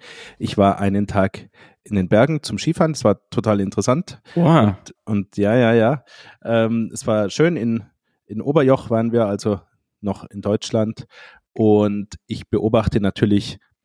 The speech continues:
Speaker 1: bei solchen Gelegenheiten auch immer so ein bisschen, was, was ist mit Autos los? Ja, also das ist so ein Anwendungsfall im Winter, weit fahren,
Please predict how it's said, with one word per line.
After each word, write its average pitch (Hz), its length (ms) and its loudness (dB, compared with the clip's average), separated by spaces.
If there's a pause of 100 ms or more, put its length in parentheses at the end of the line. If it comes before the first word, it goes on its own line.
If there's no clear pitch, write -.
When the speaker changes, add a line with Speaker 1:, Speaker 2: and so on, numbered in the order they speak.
(140)
Speaker 1:
bei 95 100 2
solchen 101 460 0
Gelegenheiten 113 760 0
auch - 300 -2
immer 101 480 2 (400)
so - 160 0
ein 95 60 0
bisschen, 101 420 -2
was, 101 460 -2
was 98 240 -2
ist - 80 -6
mit 95 140 -2
Autos 95 280 0
los? - 280 -6 (320)
Ja, 104 320 0
also 98 380 -2 (260)
das 117 160 -2
ist 127 100 0
so - 80 2
ein 120 80 2
Anwendungsfall 123 640 0
im 107 180 -8
Winter, 127 480 0 (320)
weit 101 280 0
fahren, 120 500 -2